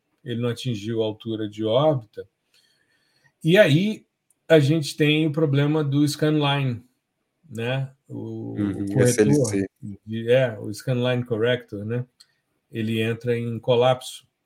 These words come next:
Speaker 1: Até hoje funciona, até hoje o Landsat sete, e é um sistema com uma qualidade radiométrica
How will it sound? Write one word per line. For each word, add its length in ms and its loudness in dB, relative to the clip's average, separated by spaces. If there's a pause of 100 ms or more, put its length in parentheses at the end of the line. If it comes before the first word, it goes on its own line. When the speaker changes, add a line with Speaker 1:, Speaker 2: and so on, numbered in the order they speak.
Speaker 1:
Até 220 6
hoje 240 6
funciona, 680 -2
até 180 -2
hoje 320 -2
o 60 -6
Landsat 480 0
sete, 480 0 (480)
e 240 2
é 80 6
um 140 2
sistema 800 0
com 160 -4
uma 320 -2
qualidade 600 4
radiométrica 960 0